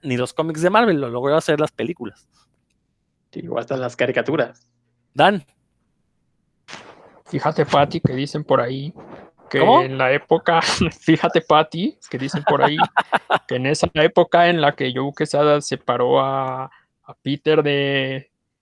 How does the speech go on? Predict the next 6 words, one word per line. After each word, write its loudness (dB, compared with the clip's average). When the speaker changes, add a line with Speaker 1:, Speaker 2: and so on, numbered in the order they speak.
Speaker 3:
de -8
Mary -2
Jane, 2
se -4
estaba 2
divorciando, 2